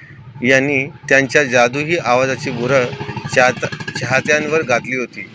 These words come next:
एकोणीसशे बावन्न साली रेडिओवरील गीतमाला या कार्यक्रमाने त्यांना, खऱ्या अर्थाने त्यांना ओळख मिळाली.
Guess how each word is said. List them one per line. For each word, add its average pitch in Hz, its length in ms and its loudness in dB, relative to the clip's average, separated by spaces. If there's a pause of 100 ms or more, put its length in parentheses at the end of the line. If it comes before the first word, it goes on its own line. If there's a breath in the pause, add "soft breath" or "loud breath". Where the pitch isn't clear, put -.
(160)
एकोणीसशे 151 440 0
बावन्न 135 340 6
साली 131 380 0
रेडिओवरील 131 580 2 (460 loud breath)
गीतमाला 143 480 4
या 143 220 6
कार्यक्रमाने 127 840 2
त्यांना, 127 500 2 (180)
खऱ्या 147 300 6
अर्थाने 139 360 2
त्यांना 135 340 2
ओळख 123 300 4
मिळाली. 113 360 2